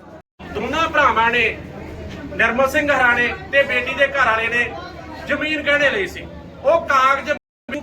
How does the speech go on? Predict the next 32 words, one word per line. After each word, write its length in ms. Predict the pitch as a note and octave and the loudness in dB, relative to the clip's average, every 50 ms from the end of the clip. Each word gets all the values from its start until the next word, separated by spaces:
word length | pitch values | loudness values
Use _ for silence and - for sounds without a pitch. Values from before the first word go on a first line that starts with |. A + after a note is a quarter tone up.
| - | -6
ਭੇਜਲ 360 | D#4 D4+ C#4+ C#4 - B3+ B3 B3 | -4 -4 -4 -2 -2 -2 -2 -2
ਕੇ 100 | C#4 C#4 | -2 0
ਜਦੋਂ 200 | C#4 C4+ C#4 C#4+ | 0 0 0 0
ਇਹਦੇ 140 | C#4+ D4+ | 0 0
ਘਰ 200 | D4+ D4+ D4 C4+ | 0 0 0 -2
ਵਾਲੇ 140 | A#3+ A#3+ A#3+ | -2 -2 -4
ਦੀ 100 | A#3+ C4+ C4+ C4 | -6 -8 -6 -4
ਡੈਥ 220 | C4 B3 B3+ D4 | -6 -4 -4 -4
ਹੋ 80 | C#4 C4 | -6 -6
ਗਈ, 100 | C#4 C#4 | -6 -6
ਨਿਰਮਲ 380 | C4+ B3 A#3+ A#3+ A3+ B3+ C4 | -4 -4 -4 -4 -4 -6 -8
ਸਿੰਘ 180 | C4 C#4+ C#4 C#4 | -8 -8 -10 -12
ਭੇਜਲ 420 | - - D#4 D4+ C#4 - B3+ B3 A#3 A#3 | -10 -6 -4 -4 -4 -2 -2 -4 -2 -2
ਕੇ 100 | C4 C4 | -2 -2
ਲੈ 180 | A#3+ A3+ G#3+ | -2 -2 -2
ਗਿਆ 240 | G3 G3 F3+ - - - - - - - | -2 -4 -4 -4 -6 -10 -16 -16 -12 -4
ਵੀ 100 | B3+ C#4+ | -2 0
ਆਹ 100 | D4+ D4 | 2 2
ਕਾਗਜ਼ 400 | C#4 C4+ C4 A#3+ A#3+ A#3+ - - | 0 0 0 0 -2 -2 -4 -6
ਫੜਾਓ, 320 | - A#3+ A#3+ A#3+ B3+ C#4 D4 | -6 -6 -4 -2 0 2 2
ਆਪਾਂ 260 | C#4+ C#4 - C4+ C4+ - | 2 0 -2 -4 -4 -2
ਗਹਿਣੇ 280 | G#3+ A3+ A#3+ C#4+ D4 | -2 -2 -2 0 0
ਵਾਲਿਆਂ 220 | D4 C#4+ C4+ C4 C4 | 0 0 0 0 -2
ਨਾਲ 100 | C4 B3 | -2 -4
ਗੱਲਬਾਤ 460 | A3+ G#3+ A3 A3 A3+ A#3+ A#3+ A#3 A#3 | -4 -4 -4 -4 -2 -4 -4 -2 -2
ਕਰਨੀ 320 | A#3 G#3+ G#3+ A3 A#3+ C4+ | -4 -4 -4 -4 -2 0
ਹੈ 120 | C#4+ D4 - - - - - - - | 0 0 0 -2 -4 -10 -12 -4 -2
ਤੇ 40 | B3+ | 0
ਆਪਾਂ 200 | B3+ - C4+ C#4 | 0 0 0 -2
ਪੈਸੇ 340 | C4+ C4 B3 A#3+ B3 C#4 C4 | -2 0 -2 0 0 0 0
ਲੈਣੇ 300 | A#3 G#3 F3+ F3+ F3 E3+ | 0 0 -2 -2 -4 -4
ਆ। 80 | D#3 | -4